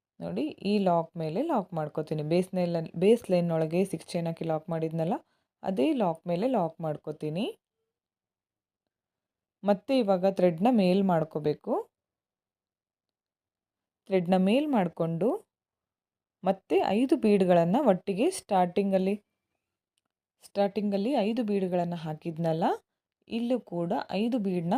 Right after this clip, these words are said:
ಒಟ್ಟಿಗೆ ಥ್ರೆಡ್‌ನಲ್ಲಿ ಆ್ಯಡ್ ಮಾಡ್ಕೊಂಡು ಈ ಬೀಡ್ ಲಾಕ್ ಮಾಡಿದ್ವಲ್ಲ, ಅದೇ ಲಾಕ್ ಮೇಲೆ ಲಾಕ್ ಮಾಡ್ಕೋಬೇಕು. ನೋಡಿ, ಈ ಥರ ಲಾಕ್ ಮಾಡ್ಕೊಳ್ಳಿ. ಈ ಥರ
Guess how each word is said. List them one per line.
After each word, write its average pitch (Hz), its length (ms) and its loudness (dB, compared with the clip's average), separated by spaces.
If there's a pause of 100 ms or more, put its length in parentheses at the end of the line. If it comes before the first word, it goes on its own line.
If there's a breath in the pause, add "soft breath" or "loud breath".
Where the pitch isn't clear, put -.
ಒಟ್ಟಿಗೆ 190 460 -4
ಥ್ರೆಡ್‌ನಲ್ಲಿ 170 600 0
ಆ್ಯಡ್ 165 260 0
ಮಾಡ್ಕೊಂಡು 185 600 -2
ಈ 214 140 -2
ಬೀಡ್ 175 300 -4
ಲಾಕ್ 175 260 -2
ಮಾಡಿದ್ವಲ್ಲ, 165 520 -4 (540)
ಅದೇ 185 300 4
ಲಾಕ್ 185 360 4
ಮೇಲೆ 165 260 -2
ಲಾಕ್ 175 320 0
ಮಾಡ್ಕೋಬೇಕು. 151 640 -4 (2500)
ನೋಡಿ, 170 220 -6
ಈ 214 140 -4
ಥರ 165 240 -4
ಲಾಕ್ 156 320 -4
ಮಾಡ್ಕೊಳ್ಳಿ. 156 500 -6 (4000)
ಈ 185 120 -6
ಥರ 175 200 -2